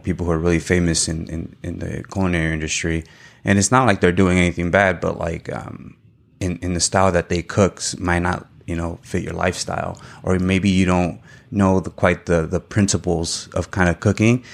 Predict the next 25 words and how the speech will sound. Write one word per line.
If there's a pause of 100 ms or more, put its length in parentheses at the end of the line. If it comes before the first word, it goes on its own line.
(120)
and
wanna
jump
in
right
away
and,
and
it
just
becomes
so
overwhelming
that
you're
like,
"You
know
what?
I
never
wanna
try
cooking
again."